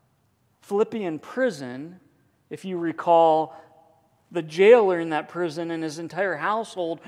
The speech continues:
were saved, he was encouraged to leave town. And he journeyed from Philippi to Thessalonica.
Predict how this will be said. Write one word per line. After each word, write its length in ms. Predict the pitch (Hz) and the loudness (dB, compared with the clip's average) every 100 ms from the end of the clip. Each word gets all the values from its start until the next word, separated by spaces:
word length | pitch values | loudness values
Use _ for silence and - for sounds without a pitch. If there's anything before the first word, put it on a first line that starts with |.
| 214 - | -18 -2
were 220 | 180 165 | 0 0
saved, 880 | - - 233 233 147 131 170 190 - _ _ _ _ _ _ _ _ _ _ _ | -4 0 4 4 4 -6 -10 -14 -20 _ _ _ _ _ _ _ _ _ _ _
he 140 | - | -8
was 380 | 226 214 175 - - _ _ _ _ _ _ _ _ _ | 2 2 2 -4 -18 _ _ _ _ _ _ _ _ _
encouraged 640 | 208 180 208 214 214 - - | -10 -6 0 2 2 -2 -10
to 100 | 185 | -8
leave 320 | 180 180 156 | -6 -8 -12
town. 640 | - 208 170 - - - 196 _ _ _ _ - | -10 -4 -4 -6 -12 -18 -20 _ _ _ _ -6
And 120 | 185 | -4
he 80 | 175 | -4
journeyed 420 | 160 220 247 240 | 0 0 0 -4
from 200 | - 175 | -8 -10
Philippi 880 | - 254 240 165 156 139 139 147 151 - _ _ _ _ _ _ _ _ _ _ | 2 4 4 2 2 4 2 0 -6 -16 _ _ _ _ _ _ _ _ _ _
to 60 | |
Thessalonica. 1120 | 151 180 165 160 147 160 180 - 131 - 180 | -6 -4 -4 -6 -4 -2 -2 -4 -12 -12 -20